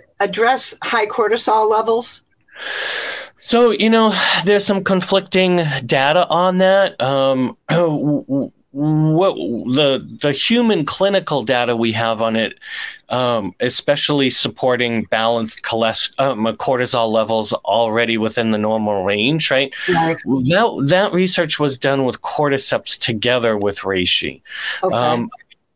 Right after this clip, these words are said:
Speaker 2: and we, we do have a product. It's called Corda Chi. It's half cordyceps and half reishi. So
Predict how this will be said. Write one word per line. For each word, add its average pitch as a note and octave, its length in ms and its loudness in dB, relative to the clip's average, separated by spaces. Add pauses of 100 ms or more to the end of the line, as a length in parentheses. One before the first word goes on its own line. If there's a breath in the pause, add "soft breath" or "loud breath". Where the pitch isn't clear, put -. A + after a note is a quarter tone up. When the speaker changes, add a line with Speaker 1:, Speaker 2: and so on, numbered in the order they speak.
Speaker 2:
and D#3+ 200 0
we, D3 340 2
we C#3+ 220 0
do F3 140 2
have D#3+ 200 0
a C3 80 0
product. B2+ 500 -2
It's G#2+ 140 -4
called G#2+ 300 -4
Corda C3 400 -2
Chi. C3+ 240 0
It's G2 240 -2
half C3+ 300 -2
cordyceps C3 580 -2
and G2 100 -4
half F#2 280 -6
reishi. B2 440 0
So A#2+ 240 0